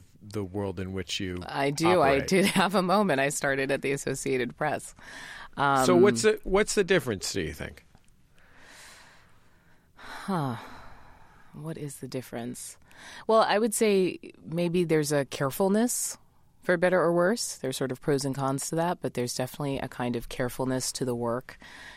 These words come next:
Speaker 2: and thoughtfulness and, uh, a sort of approach that says, "Hold on a second. Does this make sense? Is this a story? Is, what's the narrative? Like, what are we trying to say?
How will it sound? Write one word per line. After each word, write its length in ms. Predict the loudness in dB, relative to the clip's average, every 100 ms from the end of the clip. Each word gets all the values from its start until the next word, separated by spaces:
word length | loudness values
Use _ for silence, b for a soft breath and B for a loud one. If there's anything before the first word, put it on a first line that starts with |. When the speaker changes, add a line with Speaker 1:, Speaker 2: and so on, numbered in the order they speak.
| B
Speaker 2:
and 160 | -6 -2
thoughtfulness 880 | 0 0 -2 0 0 0 -4 -6 -8
and, 340 | -6 -2 -2 -2
uh, 400 | -2 -2 -4 -6 -8
a 100 | -8
sort 240 | -4 -2
of 140 | -2 -2
approach 440 | -4 0 0 0
that 160 | -4 -2
says, 160 | -6
"Hold 220 | -2 0
on 140 | 2 0
a 60 |
second. 560 | 0 -2 0 0 0 -4 B B B B _
Does 200 | 0 2
this 200 | 0 0
make 200 | 0 0
sense? 640 | 0 0 0 -2 -4 -6
Is 300 | -4 -2 -2
this 200 | -2 -2
a 60 | 0
story? 720 | -2 0 2 2 0 0 -2 0
Is, 460 | 0 0 -6 -10 -2
what's 300 | 0 0 0
the 100 | 2
narrative? 760 | 4 4 4 4 4 2 -4 -8
Like, 280 | -2 -2 2
what 140 | 2
are 80 | 2
we 140 | -2
trying 360 | -2 -2 0 0
to 120 | 0
say? 600 | -2 0 2 2 0 -2